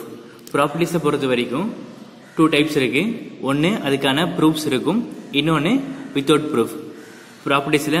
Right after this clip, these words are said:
அதோட statement என்ன, proof என்ன, result என்ன, அது போல கொடுத்துருக்கலாம். Second பாத்தீங்கன்னா ப்ராப்பர்ட்டியோட statement மட்டும் இருக்கும். அந்த ஸ்டேட்மெண்ட்டை நம்ம ப்ராப்ளத்துல apply பண்ணுமே தவிர அந்த ப்ராப்பர்ட்டிஸ்க்கான proof இருக்காது. இப்போ நம்ம பார்க்க போற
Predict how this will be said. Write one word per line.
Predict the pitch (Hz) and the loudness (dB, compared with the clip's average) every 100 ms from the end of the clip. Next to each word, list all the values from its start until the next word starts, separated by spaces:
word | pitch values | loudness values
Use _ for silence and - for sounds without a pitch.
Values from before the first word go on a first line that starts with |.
| 160 | 2
அதோட | 135 135 | 2 0
statement | 135 143 139 135 123 | 0 -2 0 0 0
என்ன, | 117 120 110 - - - - | 0 0 -2 -8 -16 -18 0
proof | 151 160 160 127 | 4 4 4 2
என்ன, | 120 113 95 - 143 | 2 0 -4 -6 -6
result | 139 151 127 117 | 0 2 2 0
என்ன, | 113 98 - - - 113 | -2 -6 -10 -18 -8 0
அது | 139 | 2
போல | 139 151 | 2 0
கொடுத்துருக்கலாம். | 139 - 127 117 139 233 - - - | 0 -2 -2 0 -2 -4 -10 -16 -4
Second | 127 135 185 170 | 0 2 2 2
பாத்தீங்கன்னா | 151 139 139 233 - | 0 0 0 -4 -4
ப்ராப்பர்ட்டியோட | 143 147 147 165 151 165 240 - - - | 0 2 2 2 2 2 -2 -6 -12 -16
statement | - 170 185 185 180 147 | -2 0 2 0 0 0
மட்டும் | 135 127 | 0 0
இருக்கும். | 98 123 226 - - | 0 -2 -4 -8 -8
அந்த | 127 123 | -8 -4
ஸ்டேட்மெண்ட்டை | - 180 196 175 - 190 247 - 139 | 0 0 2 0 0 -2 -4 -8 -8
நம்ம | 135 147 226 - - - - - - | -4 -2 -2 -6 -12 -16 -18 -20 -2
ப்ராப்ளத்துல | 160 170 185 165 160 | 2 4 4 2 0
apply | 135 160 160 | 2 2 2
பண்ணுமே | 156 135 127 120 | 2 0 0 0
தவிர | 113 113 165 240 - - 135 | 0 0 0 -2 -8 -12 -6
அந்த | 127 123 | -2 0
ப்ராப்பர்ட்டிஸ்க்கான | 127 147 156 165 160 139 127 214 254 - | 2 2 2 -2 0 0 0 0 -2 2
proof | 156 160 131 | 4 4 2
இருக்காது. | 107 98 95 90 - - - - - - | 2 0 -2 -6 -10 -16 -20 -20 -12 -6
இப்போ | 135 143 | -2 -2
நம்ம | 135 139 | 2 2
பார்க்க | 151 170 | 2 2
போற | 165 | 2